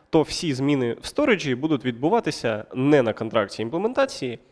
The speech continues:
а на контракті проксі. Тобто стан контракту, е,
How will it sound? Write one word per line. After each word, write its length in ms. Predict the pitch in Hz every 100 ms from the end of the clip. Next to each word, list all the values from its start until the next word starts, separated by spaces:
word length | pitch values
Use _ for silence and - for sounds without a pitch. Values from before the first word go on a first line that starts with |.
| - -
а 100 | 170
на 120 | 170
контракті 460 | 127 127 151 147 135
проксі. 500 | - 127 95 - - - _ - _
Тобто 520 | 139 - 131 113 104 - _ - _
стан 560 | - - 143 120 101 95 _ -
контракту, 640 | 156 190 277 269 143 117 - _ _ _ _ 110
е, 240 | 104 98